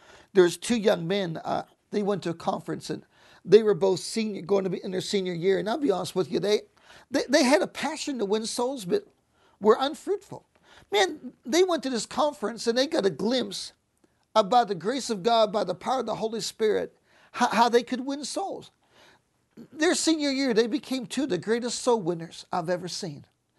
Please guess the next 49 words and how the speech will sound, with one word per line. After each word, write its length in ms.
Why? 280
Because 380
they 80
caught 380
a 60
glimpse 440
of 140
their 220
identity. 680
Oh, 280
man, 280
I 100
tell 180
you, 20
I 40
can't 260
wait 200
to 140
enter 160
into 280
this 240
in 60
our 120
fifth 220
session, 400
but 180
all 80
right, 200
let's 220
not 140
get 140
ahead 240
of 80
ourselves. 320
Go 160
with 100
me 120
to 80
John 240
seventeen 520
twenty-six. 680
We've 180
gone 240
here 160
before, 400
but 220
I, 180
I 40
can't, 400